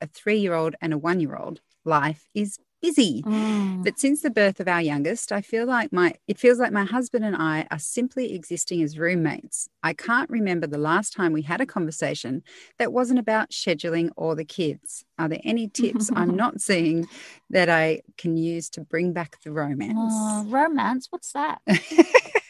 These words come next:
Speaker 2: Uh, no, I know what you mean. I know. It, it could be so easy to just kind of yourself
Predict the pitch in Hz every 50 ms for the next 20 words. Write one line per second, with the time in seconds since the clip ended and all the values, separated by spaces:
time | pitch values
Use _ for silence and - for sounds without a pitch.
0 | - 466 - - - - - - - 254 208 202 208 - 196 226 202 185 - 208
1 | 220 226 226 226 214 208 - 196 202 196 190 180 175 220 190 196 208 - - 196
2 | 202 202 190 180 175 180 - 208 185 - 202 214 196 269 202 180 220 196 - 247
3 | 247 - 226 220 208 - 214 180 185 180 226 247 233 - - - - 240 226 226
4 | 220 - - 214 208 202 -